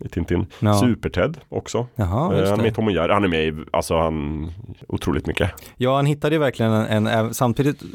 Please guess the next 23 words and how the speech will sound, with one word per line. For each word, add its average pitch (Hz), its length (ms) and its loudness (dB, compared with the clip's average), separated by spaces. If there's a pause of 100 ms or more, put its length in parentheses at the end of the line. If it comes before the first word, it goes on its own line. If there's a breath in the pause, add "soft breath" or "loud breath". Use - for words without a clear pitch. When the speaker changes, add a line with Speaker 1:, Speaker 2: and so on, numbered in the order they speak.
(380)
Speaker 2:
alltså, 117 180 2
samtidigt 139 400 2
som 139 100 2
han 123 120 4
var 101 160 4
en, 101 160 2
en, 104 140 4
liksom, 95 160 2
en 90 60 2
folkkär 95 500 2
och 95 80 2
väldigt 95 160 2
känd 95 220 2
skådis, 92 380 0
så 101 80 -2
hittade 107 320 2
han 107 60 4
ju 101 60 4
verkligen 101 280 0
in 135 240 4
i 95 40 2
det 90 60 2
här, 90 140 2